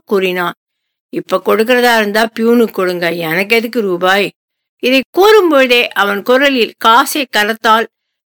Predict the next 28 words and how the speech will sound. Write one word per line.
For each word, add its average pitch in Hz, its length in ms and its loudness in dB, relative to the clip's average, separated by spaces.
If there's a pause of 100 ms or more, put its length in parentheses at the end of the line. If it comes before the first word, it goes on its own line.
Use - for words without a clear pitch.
(140)
தீண்டாத 285 600 2 (160)
"உன் 208 180 -4
காசு 269 460 0
எனக்கு 214 320 -4 (100)
தூசுக்கு 349 440 0
சமானம்" 196 640 -2
என 190 300 -4
கூறும் 208 300 -2 (460)
சாதுக்களின் 262 800 2
தொனி 214 320 2
வந்துவிட்டது. 180 760 -4 (340)
ரூபாயை 320 540 0
பையில் 269 500 -2
போட்டுக்கொண்ட 240 480 0
பியூன் 262 420 0
பீடியை 247 520 0
கடைசியாக 214 760 0
இழுத்து 208 380 -2
புகைத்த 180 420 -6
பின் 311 280 -8
பாதி 302 420 4
எரிந்த 339 340 -2
பீடி 262 400 0
துண்டை 208 340 0
ரங்கநாத்தின் 214 800 0
பைஜாமாவின் 208 720 0
மீது 208 320 -2
வீசிவிட்டு 196 720 -6